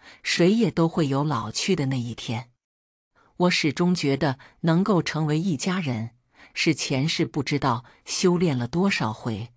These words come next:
才能够有这么深的缘分，彼此要好好的珍惜。老人善待儿女，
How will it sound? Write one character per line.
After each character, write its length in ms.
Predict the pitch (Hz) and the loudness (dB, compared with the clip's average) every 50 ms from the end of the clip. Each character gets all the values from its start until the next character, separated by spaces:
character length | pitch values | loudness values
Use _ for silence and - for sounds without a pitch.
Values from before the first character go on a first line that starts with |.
| _ _ - - - - _ | _ _ -20 -20 -20 -14 _
才 160 | - - 156 | -4 0 0
能 180 | 143 143 147 151 | 2 2 0 2
够 200 | - 170 151 139 | 2 2 2 2
有 200 | 131 139 120 117 | 0 0 -2 -2
这 180 | - - 190 170 | -2 0 2 2
么 120 | 147 131 | 2 2
深 200 | - - 160 147 | 0 0 0 0
的 100 | 143 135 | 0 0
缘 280 | 123 127 120 113 120 139 | -2 -2 -4 -4 -4 -4
分， 240 | - 185 139 123 - _ _ _ _ _ - - - _ | -4 -4 -6 -6 -8 _ _ _ _ _ -20 -20 -8 _
彼 200 | 190 196 233 247 | 4 4 4 4
此 320 | 247 - - 147 127 - | 4 0 -2 -2 -2 -2
要 160 | - 190 190 156 | -2 -2 -2 -2
好 300 | - - - - 110 127 | -4 -4 -6 -4 -4 -6
好 240 | - - 202 208 | -6 -6 -4 -4
的 120 | - 143 131 | -4 -4 -4
珍 240 | - 147 139 131 131 | -2 -2 -2 -2 -2
惜。 320 | - - - 131 131 - _ _ _ _ _ _ _ _ _ _ _ _ _ _ _ | -4 -6 -6 -6 -8 -10 _ _ _ _ _ _ _ _ _ _ _ _ _ _ _
老 240 | 196 190 170 165 160 | 0 2 2 2 4
人 260 | 160 160 160 185 208 | 2 2 2 2 2
善 300 | - - 254 226 185 170 | 0 0 0 0 0 0
待 140 | 202 180 147 | 0 -2 -2
儿 240 | - 123 131 139 | -2 -2 -2 0
女， 340 | 165 175 151 120 - 117 - | 2 2 2 2 0 -4 -8